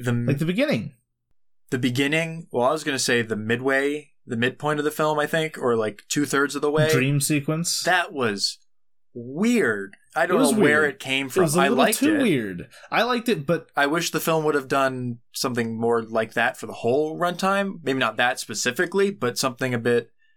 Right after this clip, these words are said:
Speaker 1: more where it's showing the character's journey.
Speaker 2: I was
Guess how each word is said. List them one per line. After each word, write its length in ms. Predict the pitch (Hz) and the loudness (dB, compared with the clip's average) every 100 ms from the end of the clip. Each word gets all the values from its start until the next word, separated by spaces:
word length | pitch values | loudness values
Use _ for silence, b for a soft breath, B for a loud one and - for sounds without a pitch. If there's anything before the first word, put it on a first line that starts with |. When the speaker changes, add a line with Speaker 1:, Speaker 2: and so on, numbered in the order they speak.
| _ _ _ - | _ _ _ -6
Speaker 1:
more 380 | 127 131 131 | 0 2 2
where 160 | 123 117 | 2 2
it's 100 | 110 | 0
showing 540 | - 131 131 151 156 | -2 0 2 0 -2
the 100 | 151 | -4
character's 460 | 156 160 156 165 160 | -2 0 -2 -4 -4
journey. 500 | 151 160 160 165 160 _ _ _ _ _ _ _ | 0 0 -2 -10 -14 _ _ _ _ _ _ _
Speaker 2:
I 100 | 175 | 0
was 340 | 214 185 - | 2 0 -4